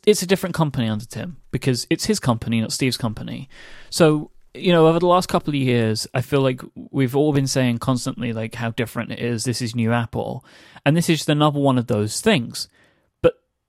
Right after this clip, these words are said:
they've never really done anything like this before. Like, making a big public investment in a company that is kind of completely unrelated to what they do in another country. And, and, you know, making a big song and dance about it. Like, they usually keep these things pretty quiet.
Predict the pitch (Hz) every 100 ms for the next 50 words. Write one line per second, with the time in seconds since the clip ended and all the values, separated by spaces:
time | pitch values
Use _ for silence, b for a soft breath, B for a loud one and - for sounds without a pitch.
0 | - 147 175 180 127 110 101 104 101 101
1 | - 104 107 117 110 113 - 110 139 175
2 | 127 123 - 147 143 151 135 123 135 139
3 | 139 - - 131 131 151 135 127 123 -
4 | 139 156 - 131 123 139 131 135 135 131
5 | 127 127 123 - - 147 175 147 - 127
6 | 156 165 151 143 135 123 131 143 135 131
7 | 120 110 110 107 120 - B B B 156
8 | 160 175 151 147 135 127 127 135 151 185
9 | b b b b b - 135 - 151 156
10 | 156 147 156 165 160 139 170 - 170 147
11 | 131 120 135 - 202 220 233 - 143 139
12 | - 165 - 156 165 180 185 - 185 -
13 | 156 175 147 - - 202 175 - 165 135
14 | 107 80